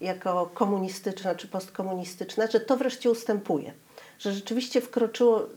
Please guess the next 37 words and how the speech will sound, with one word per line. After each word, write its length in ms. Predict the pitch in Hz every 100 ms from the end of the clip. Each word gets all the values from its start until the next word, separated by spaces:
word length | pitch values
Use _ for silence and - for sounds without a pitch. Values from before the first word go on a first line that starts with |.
| - -
ludźmi 480 | 233 214 240 247 226
pełnoletnimi 640 | 220 208 208 202 202 226
stają 240 | 220 208 202
się 180 | -
ludzie, 180 | 202 196
którzy 280 | 190 196 190
nie 100 | 196
pamiętają 520 | 196 202 202 226 214
P 140 | 208 202
R 160 | 196
L-u, 180 | 190 185
ludźmi 340 | 202 214 220
w 80 | 208
polityce 480 | - 202 208 226 233
są 240 | 226 196 180
ludzie, 280 | 175 165
którzy 400 | 165 - 165 170 170 - - -
nie 180 | 180 180
mają 360 | 196 196 185
z 100 | 180
tym 180 | - 170
nic 160 | 160 160
wspólnego, 800 | - - 170 165 165 160 175 196 - - - -
więc, 280 | 196 196 -
y, 40 | - _ 190 190 -
wydaje 580 | 151 170 208 233 254 269
się, 140 | 262 240
że 120 | 226
wychodzimy 480 | 233 - 226 254 240
z 60 |
pewnego 420 | - 196 190 165
klinczu 680 | 170 - 175 165 156 170 185 - - -
i 80 | -
mam 200 | 196 220
poczucie, 480 | 233 233 226 - 202
że 220 | 185 190
to, 440 | 190 208 202 190